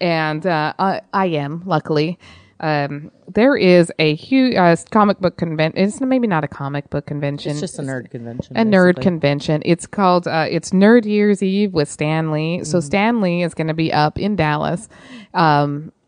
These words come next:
Speaker 1: and, uh, there's gonna be all kinds of, uh, celebrity guests. You know, I, I love Nichelle Nichols, so I'm
Speaker 2: Mm-hmm.
Speaker 1: really excited to see her there. And every time I, I've seen her in, at other c-, cons,
Speaker 2: Yeah.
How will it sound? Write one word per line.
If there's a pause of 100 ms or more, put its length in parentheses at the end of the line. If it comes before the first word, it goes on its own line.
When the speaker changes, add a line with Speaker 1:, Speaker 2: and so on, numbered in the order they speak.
(240)
Speaker 1:
and,
uh, (180)
there's
gonna
be
all
kinds
of,
uh, (120)
celebrity
guests. (520)
You
know,
I,
I
love
Nichelle
Nichols,
so
I'm
Speaker 2:
Mm-hmm.
Speaker 1:
really
excited
to
see
her
there.
And
every
time
I,
I've
seen
her
in,
at
other
c-,
cons,
Speaker 2:
Yeah.